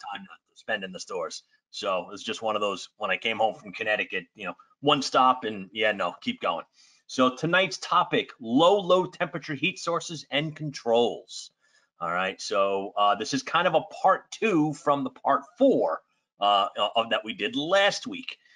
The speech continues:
So it was, it's going to be a little bit of that continuation, but if you didn't attend last week, that's okay. You can still come and attend this week too. Um, so, uh, not a problem with doing that.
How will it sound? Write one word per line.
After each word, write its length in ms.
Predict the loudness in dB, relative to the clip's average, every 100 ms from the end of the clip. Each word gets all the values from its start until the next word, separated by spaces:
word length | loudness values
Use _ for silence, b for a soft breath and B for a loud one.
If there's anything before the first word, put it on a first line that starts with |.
| b _
So 480 | -2 4 6 6 2
it 80 |
was, 200 | -6 -8 -6
it's 240 | -6 -6
going 240 | -4 -4 -2
to 60 |
be 80 | 0
a 80 | 2
little 220 | 2 2
bit 100 | 0
of 80 | 2
that 180 | 0 0
continuation, 1120 | -6 -4 -2 0 2 2 2 0 -2 -2 -2 2
but 200 | 2 2
if 220 | -6 -4
you 80 | -4
didn't 400 | -2 0 0 -2
attend 340 | -6 -4 -4 0
last 340 | 0 0 0
week, 200 | -4 -2
that's 240 | -4 -4 -6
okay. 300 | -8 -4 -4
You 200 | -4 -12
can 200 | -16 -14
still 380 | -8 -4 -4
come 380 | -6 0 0 0 b b -4
and 140 | -2
attend 420 | -2 -4 -6 -6
this 200 | -8 -10
week 200 | -10 -12
too. 140 | -10 -12 -12 b b b _ -2
Um, 380 | 2 4 2 -2
so, 300 | 0 0 0 -8 -2
uh, 220 | 0 0
not 280 | 0 2 2 0 -4
a 280 | 0 0 -2 -14 -8
problem 520 | 0 2 2 -2 -10 -8
with 260 | -6 -6 -8
doing 380 | -12 -10 -10 -4
that. 300 | -4 -4